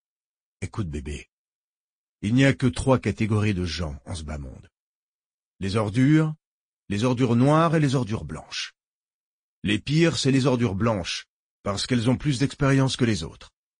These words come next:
Il se tourna vers le pilote. Sans vouloir t'offenser, mec. Y a pas de mal. Mix mâchonna son cigare et pointa un doigt vers le pare-brise. C'est peut-être une de vos lumières là-bas à l'horizon.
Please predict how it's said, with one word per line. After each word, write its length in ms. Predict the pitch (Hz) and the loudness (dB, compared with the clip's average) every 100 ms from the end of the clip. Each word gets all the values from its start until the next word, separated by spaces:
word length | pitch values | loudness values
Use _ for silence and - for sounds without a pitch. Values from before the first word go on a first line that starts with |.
| _ _ _ _ - | _ _ _ _ -4
Il 140 | 123 | -4
se 100 | 131 | -4
tourna 260 | 117 117 95 | -2 -2 -2
vers 120 | 80 | -4
le 60 | |
pilote. 440 | - 76 58 - - _ _ _ _ _ _ - | -8 -12 -12 -18 -20 _ _ _ _ _ _ -6
Sans 240 | 135 151 | 0 2
vouloir 300 | 123 123 110 | 4 4 2
t'offenser, 460 | 110 113 113 - 120 | 0 -2 -2 -2 -2
mec. 360 | 80 69 - _ _ _ _ _ _ - | -2 -8 -16 _ _ _ _ _ _ -6
Y 100 | 113 | -2
a 40 | |
pas 120 | 190 | 0
de 60 | 180 | 2
mal. 320 | 120 139 196 - _ _ _ _ _ _ _ _ _ _ - | 4 4 2 -4 _ _ _ _ _ _ _ _ _ _ 0
Mix 320 | 131 139 127 | 0 0 0
mâchonna 360 | 120 117 120 | 0 0 -2
son 160 | 120 98 | -2 -6
cigare 400 | - 95 110 147 | -8 -2 0 0
et 80 | 135 | -2
pointa 380 | 127 117 123 110 | -2 -2 0 0
un 100 | 98 | 0
doigt 180 | 117 | 0
vers 140 | 123 104 | 2 0
le 100 | 90 | 0
pare-brise. 520 | 78 76 67 69 - _ _ _ _ _ _ _ _ _ | -4 -6 -10 -14 -16 _ _ _ _ _ _ _ _ _
C'est 160 | - 160 | -6 -4
peut-être 300 | - 254 254 | 2 2 2
une 120 | 240 | 2
de 80 | 208 | 2
vos 120 | 185 | 2
lumières 360 | 175 170 185 180 | 2 2 4 4
là-bas 260 | 123 135 | 4 4
à 40 | 131 | 4
l'horizon. 460 | 110 110 107 113 | 2 0 0 -2